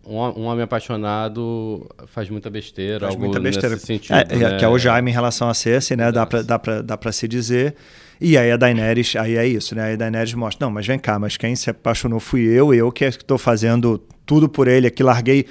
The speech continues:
Speaker 2: minha guerra pelo trono pra lutar a guerra dele. Não é exatamente guerra dele, ela já entendeu isso, né? Mas enfim. E, e aí sim, aí no final elas continuam conversando e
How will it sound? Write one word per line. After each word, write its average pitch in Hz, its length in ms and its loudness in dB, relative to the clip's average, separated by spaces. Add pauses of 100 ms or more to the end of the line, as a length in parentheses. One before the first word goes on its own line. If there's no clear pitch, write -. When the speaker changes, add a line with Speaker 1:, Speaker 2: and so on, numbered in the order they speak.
(220)
Speaker 2:
minha 123 140 2
guerra 113 200 2
pelo 127 240 2
trono 123 260 4
pra 120 280 2 (120)
lutar 120 460 2 (140)
a 113 120 -2
guerra 110 300 0
dele. 117 400 0 (240)
Não - 80 -4
é - 40 0
exatamente 113 420 -4
guerra 113 240 0
dele, 120 220 0
ela 107 180 -2
já 110 120 -4
entendeu 107 420 -4
isso, 139 220 -6
né? 127 80 -6
Mas 120 200 -6
enfim. 113 280 -10 (680)
E, 117 360 0
e 120 60 0
aí 123 220 2
sim, 139 300 0
aí 110 100 -4
no 120 100 -4
final 117 320 -4
elas 117 200 -4
continuam 117 440 -6
conversando 117 680 -4
e 143 280 -4